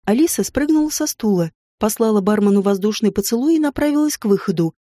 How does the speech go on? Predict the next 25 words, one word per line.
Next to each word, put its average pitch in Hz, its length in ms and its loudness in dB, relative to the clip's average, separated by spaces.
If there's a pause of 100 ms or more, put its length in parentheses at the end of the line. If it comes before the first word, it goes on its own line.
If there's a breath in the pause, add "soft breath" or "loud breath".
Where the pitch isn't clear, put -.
увлекая 208 460 0
за 220 100 -4
собой 233 380 0
Андрея 240 340 0
Боброва. 196 580 0 (260)
Тот, 359 200 0
похоже, 285 420 0
решил 262 320 -2
отвязаться 254 640 -2
от - 140 -4
нее 294 240 4
на 294 160 2
улице 180 520 0 (340)
и 247 60 -6
покорно 320 460 2
тащился 311 500 -4
следом. 165 540 0 (400)
От 202 160 -2
него 262 260 2
приторно 269 480 0
пахло 294 360 -4
каким-то 269 500 -4
модным 277 360 2
мужским 285 380 0
парфюмом. 196 680 -2